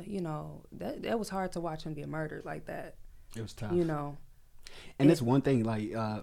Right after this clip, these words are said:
Speaker 2: I've spoken a little bit about it on this podcast, but at this rate, at this moment,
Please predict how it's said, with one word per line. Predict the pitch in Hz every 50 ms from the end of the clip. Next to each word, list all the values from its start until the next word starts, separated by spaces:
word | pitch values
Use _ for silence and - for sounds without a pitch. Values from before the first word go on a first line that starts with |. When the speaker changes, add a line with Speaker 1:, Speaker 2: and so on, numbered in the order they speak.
| - -
Speaker 2:
I've | - 127 -
spoken | - - 131 131 127 131 117
a | 107
little | 104 107 107 104
bit | 95 110 104
about | 98 104 101 101 104
it |
on | 101 98
this | 101 98 -
podcast, | - 107 101 101 - - 101 95 98
but | 98 92 - - - - -
at | - -
this | - 123 117 -
rate, | 127 123 139 131 -
at | - -
this | 120 120 -
moment, | - 120 127 131 139 143 -